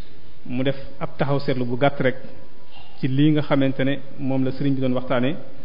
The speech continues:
muy naka la nit kiy def ba mën a am texe tey ak ëllëg. Waaye bala ñu ko jox kàddu gi rek ñu fàttali mbooloo mi ne incha allah bu subaa Sëriñ Sam, <coughs> Sëriñ Sam Bousso moo fas yéene def waxtaan.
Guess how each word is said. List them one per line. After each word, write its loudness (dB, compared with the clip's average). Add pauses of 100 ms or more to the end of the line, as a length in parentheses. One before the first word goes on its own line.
(420)
muy 2 (120)
naka 0
la 0
nit 0
kiy 0
def 0 (260)
ba 0
mën 2
a 0
am 0 (100)
texe 0
tey 0
ak -2
ëllëg. 0 (1080)
Waaye 0
bala 4
ñu 4
ko 2
jox 2
kàddu 2
gi 0
rek 2
ñu 2
fàttali 2
mbooloo 4
mi 2
ne 0 (800)
incha 2
allah 2
bu 0
subaa 2 (1040)
Sëriñ 4
Sam, 0 (180)
<coughs> 6
Sëriñ 6
Sam 4
Bousso 4 (840)
moo 2
fas 0
yéene 2
def 0
waxtaan. 0